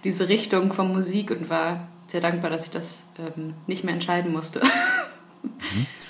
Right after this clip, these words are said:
Speaker 2: Und die Entscheidung, auf Deutsch zu singen, ähm, war das für dich von vornherein klar oder war das, ähm, gar nicht so klar?
Speaker 1: Es war gar nicht so klar. Ähm,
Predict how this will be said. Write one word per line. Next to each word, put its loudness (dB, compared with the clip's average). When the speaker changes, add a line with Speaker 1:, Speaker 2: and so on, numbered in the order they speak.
Speaker 2:
Und 4
die 10
Entscheidung, 10
auf 2
Deutsch 6
zu 4
singen, 4
ähm, 4
war 8
das 4
für 2
dich 4
von 4
vornherein 4
klar 4
oder 4
war 6
das, 0
ähm, -8
gar 4
nicht 6
so 2
klar? -2
Speaker 1:
Es 4
war 10
gar 8
nicht 8
so 4
klar. 2
Ähm, 2